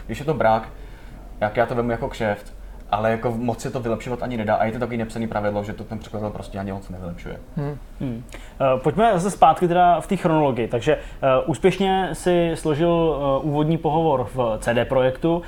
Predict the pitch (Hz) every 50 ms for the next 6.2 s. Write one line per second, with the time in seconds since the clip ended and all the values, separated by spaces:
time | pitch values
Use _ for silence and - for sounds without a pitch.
0 | - - - 143 131 - - 156 143 156 160 151 - - 170 165 165 165 156 151
1 | 139 - 156 151 151 147 160 147 - 135 - - 139 - 165 156 156 147 - 143
2 | 131 147 - - 160 156 151 135 143 - 160 147 - 156 151 151 - - - -
3 | - 185 175 214 196 170 165 202 220 226 220 - 143 127 123 - 131 131 127 123
4 | 151 139 - 160 156 170 170 160 156 165 156 151 175 175 - 175 165 156 175 170
5 | 170 170 170 170 - - - - 151 151 147 147 139 147 147 147 170 170 175 -
6 | 180 - 123 101